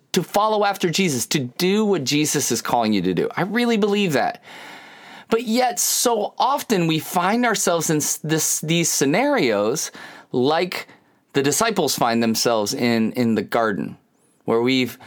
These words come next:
said we'll do anything for Jesus, and then it's the simplest things in which we fall apart on. And that's why we find in Romans seven fifteen, like,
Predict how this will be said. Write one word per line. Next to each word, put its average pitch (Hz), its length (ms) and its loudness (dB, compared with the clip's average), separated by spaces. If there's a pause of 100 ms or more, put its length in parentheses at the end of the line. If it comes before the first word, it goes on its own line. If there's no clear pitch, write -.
(140)
said 180 320 0
we'll 175 140 0
do 143 260 -2
anything 180 500 0
for 117 160 -2
Jesus, 107 520 -2
and 123 200 0
then 120 140 2
it's - 220 -2
the 123 120 -2
simplest 190 680 0
things 113 320 0
in 110 160 0
which - 460 -2
we 110 260 0
fall 98 320 -2
apart 95 380 -4
on. - 240 -6
And 113 140 0
that's 139 220 0
why 135 240 0 (460)
we - 140 2
find 139 320 2
in 117 140 2
Romans 127 360 2
seven 123 240 0
fifteen, 151 420 0
like, 113 200 -2